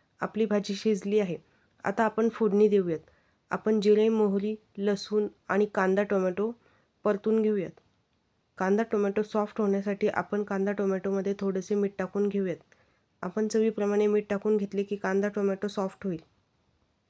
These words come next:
आता आपण यामध्ये आवडीप्रमाणे मसाले टाकूयात. हळद, धना पावडर, लाल तिखट, काळा मसाला हे घालून मिश्रण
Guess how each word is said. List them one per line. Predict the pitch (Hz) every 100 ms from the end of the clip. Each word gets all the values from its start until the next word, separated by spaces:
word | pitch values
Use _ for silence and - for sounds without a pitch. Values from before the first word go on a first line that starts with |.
| - _ _ - _
आता | 196 196
आपण | 220 214 214
यामध्ये | 208 202 196 208
आवडीप्रमाणे | 202 185 208 202 196 190
मसाले | 202 196 202 196
टाकूयात. | 196 180 185 170 - _ _ _
हळद, | _ 202 196 190
धना | 180 196 196
पावडर, | 185 180 185 185
लाल | 185 180 175
तिखट, | 196 202 185
काळा | - 190 185
मसाला | 185 180 190 180 175 - _ _ _ _ _ _ _ _ _ -
हे | 226
घालून | 233 208 214
मिश्रण | 208 202 214